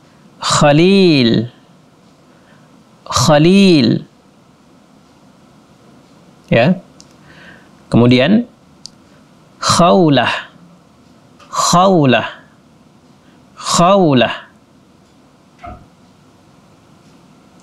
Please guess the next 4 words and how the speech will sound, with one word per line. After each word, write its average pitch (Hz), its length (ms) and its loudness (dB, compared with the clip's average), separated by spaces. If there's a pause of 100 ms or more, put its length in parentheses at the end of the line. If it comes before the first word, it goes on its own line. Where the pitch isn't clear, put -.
Lanjut. 135 420 0 (800)
Khadijah. 147 960 2 (1900)
Khadijah. 151 1000 2 (2250)
Khadijah. 151 920 2